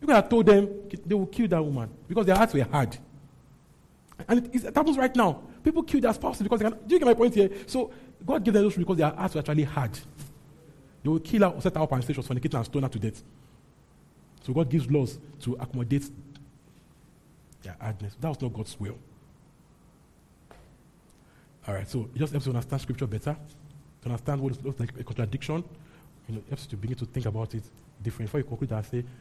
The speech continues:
"God is not, God is, God is evil," makes you to actually sit down and relax, okay, and think about it differently and do more research. All right. There's some, many times there are other places that clarifies what, where you are hanging.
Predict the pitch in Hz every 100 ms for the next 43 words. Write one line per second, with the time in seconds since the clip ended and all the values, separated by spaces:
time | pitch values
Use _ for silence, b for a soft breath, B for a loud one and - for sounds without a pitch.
0 | B - 127 - 123 113 120 - 127 107
1 | 127 104 120 127 B B B - 139 -
2 | 120 110 117 123 - 135 - 113 135 -
3 | - 117 110 110 120 131 - - - -
4 | 123 120 B B 110 101 - - 131 110
5 | 113 107 120 - 120 120 117 117 B B
6 | 104 101 85 117 113 113 104 - 104 -
7 | - - - - - _ _ - - 104
8 | 98 - - - 113 117 123 185 175 190
9 | 175 139 147 139 175 175 165 156 165 -
10 | - B B - 123 120 120 - 143 143
11 | - - B B B - 139 131 - -
12 | 147 131 113 123 127 117